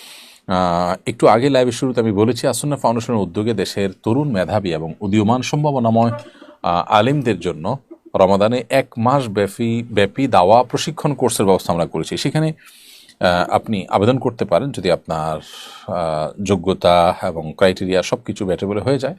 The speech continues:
তাহলে সেক্ষেত্রে ইনশাআল্লাহ বিদিন আপনি এখানে হয়তো সুযোগ পেতেও পারেন। খাদেমুল মুরসালিন আপনি লিখেছেন, "সমাজে ইসলামী বিমা", সরি, আপনার প্রশ্ন উত্তর দিয়েছি। নেহা খান লিখেছেন, আমি একজন হিন্দু ছেলেকে বিয়ে করেছি, যিনি,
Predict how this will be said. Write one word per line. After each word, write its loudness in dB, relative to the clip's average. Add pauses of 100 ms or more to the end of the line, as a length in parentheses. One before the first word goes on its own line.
(360)
তাহলে 0
সেক্ষেত্রে -8
ইনশাআল্লাহ -4
বিদিন -6
আপনি -6
এখানে -10 (260)
হয়তো -2
সুযোগ -8
পেতেও -2
পারেন। -10 (1300)
খাদেমুল 4
মুরসালিন 4
আপনি 2
লিখেছেন, 2
"সমাজে 2
ইসলামী -2
বিমা", -2
সরি, -2
আপনার 0
প্রশ্ন -2
উত্তর 0
দিয়েছি। 0
নেহা 4
খান 0
লিখেছেন, -2 (520)
আমি 2
একজন 2
হিন্দু 2
ছেলেকে 2
বিয়ে 2
করেছি, 2
যিনি, 0